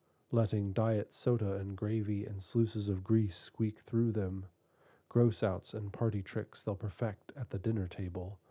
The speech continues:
while we smack our plates with our forks and glare at them, only to be shrugged at with disaffected malaise. But we will accept this rage, this rift, this vitriol,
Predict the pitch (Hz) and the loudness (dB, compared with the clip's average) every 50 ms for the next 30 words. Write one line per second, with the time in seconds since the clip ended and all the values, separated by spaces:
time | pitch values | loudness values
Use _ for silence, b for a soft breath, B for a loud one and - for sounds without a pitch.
0 | b b b b b - 110 98 98 92 92 95 92 90 - - - 113 104 101 | b b b b b -2 -2 0 0 0 -2 -2 -2 -2 -4 -2 0 0 0 -2
1 | - - - 107 92 92 90 - - 117 110 104 98 - - - 98 - 95 92 | -4 -6 -8 -8 -6 -6 -8 -6 -4 -2 -2 -2 -4 -6 -8 -8 -8 -8 -8 -8
2 | 92 90 - - - 113 98 95 - - - - - - 107 95 92 92 - 98 | -8 -10 -10 -8 -8 -8 -8 -8 -10 -12 -14 -12 -10 -8 -8 -8 -8 -6 -6 -4
3 | 98 101 98 90 87 85 - - 92 92 92 98 104 - _ b b b b b | -4 -2 -2 -4 -6 -6 -8 -10 -10 -10 -10 -12 -16 -18 _ b b b b b
4 | b b b b b - 113 113 107 104 101 95 - 107 107 104 98 - - - | b b b b b 0 2 2 2 2 0 -2 -2 -2 0 0 0 0 0 2
5 | 113 107 98 92 92 87 85 - - - - _ _ _ _ _ _ 104 95 90 | 2 2 0 -2 -4 -4 -4 -6 -10 -16 -20 _ _ _ _ _ _ -4 -4 -4
6 | - - - 104 - - 104 - - 110 90 - - 98 87 98 98 98 98 101 | -2 -2 -2 -2 0 -2 -4 -4 -4 -4 -4 -6 -8 -8 -8 -8 -8 -8 -6 -6
7 | 104 104 98 101 107 110 104 - - - - _ _ _ _ _ _ _ _ _ | -6 -6 -6 -8 -12 -14 -14 -14 -16 -16 -16 _ _ _ _ _ _ _ _ _
8 | _ _ _ _ _ _ _ _ _ _ _ _ _ _ _ - 151 156 139 147 | _ _ _ _ _ _ _ _ _ _ _ _ _ _ _ 10 12 12 12 12
9 | 175 180 175 160 160 156 160 - - 175 175 - 151 156 139 - 143 143 143 139 | 12 12 12 12 12 12 10 10 8 8 8 8 6 6 6 8 8 10 10 10
10 | 139 139 139 139 127 139 147 131 135 123 - 131 131 143 143 131 - - 139 139 | 10 8 6 4 2 4 4 6 4 4 4 8 10 10 10 10 6 4 4 4
11 | 131 - 131 127 143 139 - 143 139 139 131 123 127 120 107 | 4 4 6 6 4 6 8 8 8 10 10 8 6 4 0